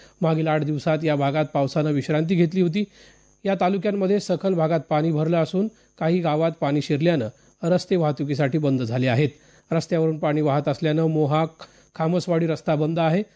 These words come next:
तर तेरणा नदीच्या पाण्यामुळं संजितपूर गावचा संपर्क तुटला असून मांजरा नदी देखील दुथडी भरून वाहत आहे. मांजरा धरणातून पंधरा हजार दशलक्ष घनमीटर वेगानं विसर्ग सुरू करण्यात आला आहे.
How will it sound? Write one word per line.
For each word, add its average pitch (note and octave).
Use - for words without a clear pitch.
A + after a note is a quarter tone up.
तर F#3
तेरणा F3+
नदीच्या E3
पाण्यामुळं D3+
संजितपूर G3
गावचा D#3
संपर्क C#3
तुटला D3
असून C3+
मांजरा F#3
नदी F3
देखील D#3+
दुथडी D#3+
भरून C3+
वाहत B2+
आहे. -
मांजरा D#3
धरणातून D3
पंधरा D3
हजार D3
दशलक्ष C#3
घनमीटर C3+
वेगानं C#3+
विसर्ग C#3
सुरू C3+
करण्यात C3
आला A#2
आहे. G#2